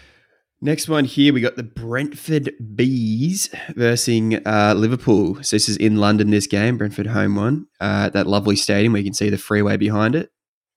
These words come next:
Really good spot. So, uh, yeah, I think this would be a good challenge for Liverpool.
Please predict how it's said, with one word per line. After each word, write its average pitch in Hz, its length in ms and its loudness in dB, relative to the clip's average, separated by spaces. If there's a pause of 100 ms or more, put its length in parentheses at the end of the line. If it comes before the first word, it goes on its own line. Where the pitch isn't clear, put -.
(100)
Really 104 260 -4
good 98 140 -6
spot. - 280 -10 (500)
So, 127 280 2
uh, 123 320 4
yeah, 123 240 2
I 110 60 0
think 147 200 -4
this 135 200 -6
would 117 80 -6
be 117 140 2
a 110 40 -2
good 147 220 0
challenge 113 360 -2
for 104 100 -10
Liverpool. 110 520 -6